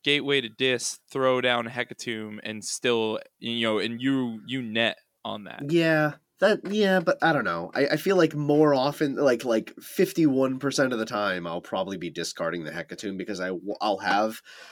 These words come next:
Speaker 2: um, I'll have Dis creatures already in play that I might not wanna get rid of.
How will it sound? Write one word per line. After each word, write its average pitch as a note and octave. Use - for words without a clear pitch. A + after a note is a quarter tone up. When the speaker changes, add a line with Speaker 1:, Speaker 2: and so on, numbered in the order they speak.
Speaker 2:
um, E2+
I'll G2+
have F2+
Dis A2
creatures G#2+
already F#2
in D#2+
play E2
that E2+
I D2+
might D2+
not D2+
wanna E2
get D2+
rid D2
of. E2